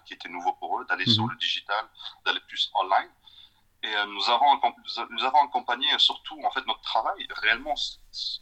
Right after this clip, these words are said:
Speaker 1: ce en quoi il consiste, c'est à vraiment définir qui est notre cible, qui est notre clientèle,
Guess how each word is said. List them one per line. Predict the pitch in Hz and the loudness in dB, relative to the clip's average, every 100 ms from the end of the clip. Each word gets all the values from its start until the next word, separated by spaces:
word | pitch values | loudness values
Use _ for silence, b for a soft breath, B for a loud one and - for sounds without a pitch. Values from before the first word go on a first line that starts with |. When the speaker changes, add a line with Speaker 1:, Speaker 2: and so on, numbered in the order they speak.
| - | -2
Speaker 1:
ce | - - | 2 2
en | 117 | 2
quoi | - 113 | 0 0
il | |
consiste, | - 113 147 147 - B B B | 0 -2 -2 -6 -14 B B B
c'est | - | -4
à | 107 | -2
vraiment | 123 151 | 0 -2
définir | 135 - - 143 - _ | -2 -2 -2 -4 -12 _
qui | - 160 | -6 -4
est | |
notre | 131 - - | -2 -2 0
cible, | - - 82 _ _ _ _ _ _ _ _ _ - | -2 -4 -16 _ _ _ _ _ _ _ _ _ -10
qui | - 156 | -6 -4
est | |
notre | 135 120 - - | -6 -6 -8 -8
clientèle, | 107 95 - 87 | -2 -2 -2 -6